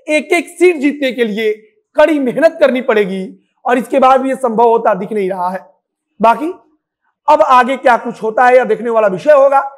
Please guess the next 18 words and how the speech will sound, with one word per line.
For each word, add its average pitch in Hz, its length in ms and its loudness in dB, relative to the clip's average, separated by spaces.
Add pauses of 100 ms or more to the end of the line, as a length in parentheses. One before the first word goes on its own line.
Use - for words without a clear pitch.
(280)
लेकिन 294 220 0
एक 262 140 -4
बात 277 180 2
तो 277 140 -2
तय 269 200 2
है 262 140 2
कि 277 120 -8
विपक्ष 294 420 -4 (320)
खुले 359 200 2
दिल 277 200 -2
से 247 180 2 (380)
नीतीश 254 360 -4
कुमार 247 300 -2
का 240 140 -2
स्वागत 226 440 0
करने 202 200 -4
के 208 100 -6
लिए 180 220 -2